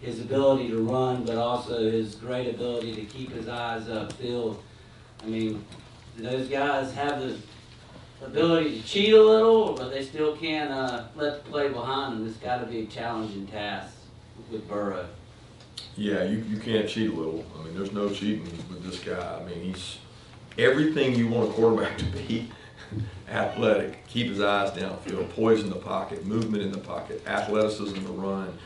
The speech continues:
Speaker 2: scramble, make all the throws. I mean, the guy stands in there and takes hits left and right, and he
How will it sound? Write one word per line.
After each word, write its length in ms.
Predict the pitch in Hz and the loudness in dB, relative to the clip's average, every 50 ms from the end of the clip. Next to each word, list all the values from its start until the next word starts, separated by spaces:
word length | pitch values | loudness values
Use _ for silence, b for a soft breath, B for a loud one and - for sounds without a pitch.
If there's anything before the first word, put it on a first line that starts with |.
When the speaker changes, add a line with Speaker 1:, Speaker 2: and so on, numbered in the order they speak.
| B B | B B
Speaker 2:
scramble, 840 | B - - - 107 110 113 113 107 107 101 98 92 95 92 90 - B B B B B B | B -10 -6 -4 0 2 2 4 4 2 2 0 0 0 0 -2 -4 B B B B B B
make 320 | 95 107 110 110 - - | 0 4 4 4 4 4
all 280 | 110 113 113 113 104 101 | 2 4 6 6 4 4
the 80 | 95 | 2
throws. 600 | - 101 107 104 98 98 90 85 82 82 - - - - - | 0 2 4 6 6 6 6 2 -2 -6 -8 -12 -14 -10 -6
I 20 | |
mean, 140 | 110 113 107 | -4 -2 -2
the 60 | - | -2
guy 120 | 101 90 - | -2 -2 -4
stands 340 | - - 127 127 123 120 | -4 -2 -2 -2 -2 -2
in 60 | 120 120 | -2 -2
there 100 | 120 110 | -2 -2
and 80 | 101 | -2
takes 260 | 104 117 110 - - | 0 0 0 0 -2
hits 340 | - - - - - - - | -4 -2 0 0 0 -2 -2
left 240 | 98 98 101 - - | -2 0 0 0 -2
and 100 | 92 87 | -4 -6
right, 320 | 87 92 95 - 90 90 - B B B B B B B | -4 -4 -4 -4 -6 -8 -12 B B B B B B B
and 300 | - 95 95 92 90 90 | -8 -6 -4 -4 -6 -6
he 180 | - - 95 92 | -8 -10 -10 -10